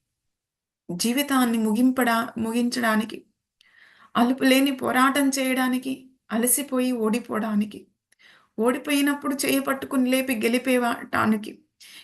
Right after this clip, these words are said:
దేనికైనా ఆధారం నువ్వే ఉన్నావు అని అనిపిస్తూ ఉంటుంది. ఆ అనిపించినప్పుడు హృదయ లోతుల్లో నుండి ఆయన చైతన్యం దర్శించినప్పుడు మనం అనుకుంటాం, "అయ్యా! నిన్ను తప్పుగా భావించాను.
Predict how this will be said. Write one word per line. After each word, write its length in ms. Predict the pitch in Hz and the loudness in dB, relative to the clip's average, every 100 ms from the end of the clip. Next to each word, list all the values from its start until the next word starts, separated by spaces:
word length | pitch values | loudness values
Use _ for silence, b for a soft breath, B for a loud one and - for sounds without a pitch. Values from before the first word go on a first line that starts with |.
| B _ | B _
దేనికైనా 600 | 196 254 294 294 277 269 285 | 2 4 4 4 4 6 4
ఆధారం 680 | 208 220 247 277 349 285 | 6 4 6 2 2 0
నువ్వే 380 | 247 220 277 269 | 0 0 0 2
ఉన్నావు 460 | 262 247 247 240 262 | 2 2 0 0 -2
అని 160 | 247 | -2
అనిపిస్తూ 500 | 240 233 247 - 247 | -2 -6 -8 -8 -6
ఉంటుంది. 480 | 240 214 220 202 - _ _ _ B B B B | -2 -2 0 -2 -4 _ _ _ B B B B
ఆ 80 | 233 | 2
అనిపించినప్పుడు 1120 | - 233 269 285 285 285 269 254 214 220 254 - _ _ - | 4 4 4 4 4 4 2 2 -2 -2 -6 -10 _ _ -8
హృదయ 360 | 240 240 269 | -2 2 4
లోతుల్లో 540 | 254 247 247 254 254 262 | 6 4 4 2 4 4
నుండి 220 | 254 254 | 4 4
ఆయన 200 | 240 226 | 2 0
చైతన్యం 640 | 214 226 226 262 269 240 | -4 -6 -2 0 2 2
దర్శించినప్పుడు 1040 | 214 208 220 254 247 233 233 226 214 208 - _ b b - | 2 0 2 0 0 -6 -6 -4 -2 -2 -6 _ b b -2
మనం 180 | 226 | 0
అనుకుంటాం, 680 | 233 220 233 247 233 208 208 - _ _ _ b b | 2 0 -2 -2 0 0 -2 -8 _ _ _ b b
"అయ్యా! 300 | - 233 254 | -6 2 4
నిన్ను 240 | 277 262 247 | 6 4 2
తప్పుగా 460 | 254 226 254 254 | -2 -4 -2 0
భావించాను. 840 | 233 226 220 233 233 220 208 220 | 0 0 0 -2 -2 0 -2 -2